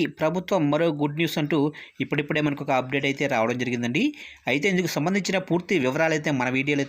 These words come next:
తెలుసుకుందామండి. ఆ గుడ్ న్యూస్ ఏంటనేది వీడియో మాత్రం ఎక్కడా స్కిప్ చేయకుండా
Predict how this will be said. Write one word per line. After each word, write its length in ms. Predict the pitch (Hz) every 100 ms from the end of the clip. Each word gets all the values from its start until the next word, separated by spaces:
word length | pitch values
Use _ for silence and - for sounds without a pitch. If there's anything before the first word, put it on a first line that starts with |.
| 127
తెలుసుకుందామండి. 600 | 117 - 123 117 123 185
ఆ 120 | 117 113
గుడ్ 180 | 117 135
న్యూస్ 160 | 127 120
ఏంటనేది 480 | 113 123 113 147 277 - - - -
వీడియో 200 | 131 226 233
మాత్రం 200 | 220 208
ఎక్కడా 240 | 170 175 165
స్కిప్ 220 | 151 147
చేయకుండా 280 | 160 151 151